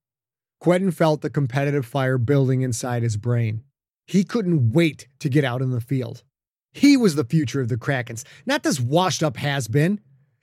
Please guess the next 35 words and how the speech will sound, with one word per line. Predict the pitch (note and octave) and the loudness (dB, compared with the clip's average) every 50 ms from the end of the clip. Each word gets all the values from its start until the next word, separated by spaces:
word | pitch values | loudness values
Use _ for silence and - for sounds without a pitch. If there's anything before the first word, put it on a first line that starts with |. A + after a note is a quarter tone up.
| _ _ _ | _ _ _
He'd | - G#3+ G3+ F3+ | 0 2 4 4
learned | A3 B3 C#4 C4+ C4 | 4 4 4 4 4
what | A#3+ G#3+ | 4 2
he | F#3+ | 2
could | D3+ - A#3 A#3 F#3 | 4 4 2 2 2
from | F#3+ F3+ | 2 2
the | E3 D#3 D#3 | 2 4 4
old | D3+ D3+ C#3+ | 4 2 2
man | C#3+ D3 C#3+ C#3 C#3+ D3 | 2 0 0 0 0 0
the | D3+ | 0
next | D3+ D3+ D3+ D3 - - | 0 0 0 -2 -4 -2
week, | D#3+ E3 E3 C#3 A2+ - - _ _ _ _ - | 0 2 2 2 0 -4 -10 _ _ _ _ -8
before | D#3 C#3+ F3 G3+ F#3+ | -4 0 2 4 4
the | E3 F3+ F#3 | 6 6 6
old | F#3+ F#3+ F3+ E3+ | 4 4 4 2
man | F#3 F#3 F#3+ F3+ D#3 D3 | 2 0 0 0 0 0
got | C#3 D3 C#3+ D3 D#3 | 0 0 -2 0 0
used | E3 E3+ C#3+ - | 0 0 0 0
to | - D3+ | 0 0
his | D3 C3 | 0 2
new | B2+ D#3 E3 | 4 4 2
position, | D3 B2 C#3+ B2+ C3 E3 D#3 - - A#2 G#2 - _ _ _ _ _ _ _ _ | 2 2 0 0 2 2 0 0 -2 -8 -10 -12 _ _ _ _ _ _ _ _
bench | - A#2+ G#2+ D#3+ D#3 D3 C#3 A2+ - | -12 -4 0 0 0 0 0 -4 -4
warmer. | B2 A#2 A2+ A2+ A2+ A2 - - - _ _ _ _ _ _ _ _ _ _ _ _ _ _ _ _ _ _ _ | -4 -2 -2 -2 -2 -4 -6 -10 -16 _ _ _ _ _ _ _ _ _ _ _ _ _ _ _ _ _ _ _
They | - D3 D#3 | 2 2 2
turned | D3 - - F3+ F#3 F#3+ G3 | 2 2 2 2 4 4 4
into | G#3 G3+ F#3+ D#3+ | 4 4 4 4
a | D3 | 4
large | C3+ C3 B2+ C3 C3+ C3+ C3+ A2 | 2 2 2 0 0 0 0 -2
room, | B2 C3 B2+ A2+ A2+ A2+ - _ _ _ - | -2 -2 -2 -4 -6 -10 -16 _ _ _ -2
about | C#3+ D3 D#3 D3 A2+ | 0 0 0 0 0
fifty | - - F#3+ F3+ - A3+ | 0 0 0 2 2 2
yards | G#3 F3 D#3+ D#3 D#3+ B2+ | 2 4 4 2 2 2
in | D3+ C#3+ | 0 0
diameter, | B2+ C#3 C3 C3 C3 B2+ B2 B2 A2+ A2+ - - | 0 0 0 -2 -2 -4 -4 -4 -6 -8 -12 -16